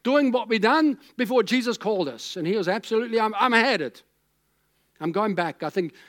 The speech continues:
I've blown it. It's probably too late. Jesus is dead. The whole dream has come to nothing. I'm going back fishing." And they're out there,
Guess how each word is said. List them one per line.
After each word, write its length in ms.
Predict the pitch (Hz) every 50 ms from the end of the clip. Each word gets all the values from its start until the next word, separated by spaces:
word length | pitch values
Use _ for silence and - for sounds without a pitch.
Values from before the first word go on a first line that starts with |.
| - _ -
I've 160 | 160 - 160
blown 300 | 196 240 254 262 262 254
it. 260 | 254 254 254 - -
It's 200 | 208 160 - -
probably 560 | - - 233 226 202 208 202 202 196 180 175 - _ _ _ _ -
too 200 | - 254 294 277
late. 320 | 254 233 233 247 233 180
Jesus 400 | - - 262 302 269 233 254 240
is 140 | 233 214 160
dead. 560 | 135 202 240 269 269 269 262 208 233 202 -
The 100 | 214 175
whole 220 | 151 202 254 277 226
dream 340 | 170 196 220 262 285 269
has 140 | 254 220 -
come 260 | - - - 240 240 208
to 100 | 226 226
nothing. 360 | 226 214 175 - - 175 156
I'm 200 | 160 185 220 214
going 240 | 175 220 214 208 196
back 200 | 196 196 - -
fishing." 480 | - 190 170 - - 139 110 98 98 _ _ _ _ _ _ _ _ _ _ _ _ _ _ _ _ _ _ _ _ _ _ _ _ _ _ _ _
And 120 | - 180 165
they're 160 | 165 170 175
out 240 | 180 208 220 - -
there, 360 | 214 208 202 208 208 202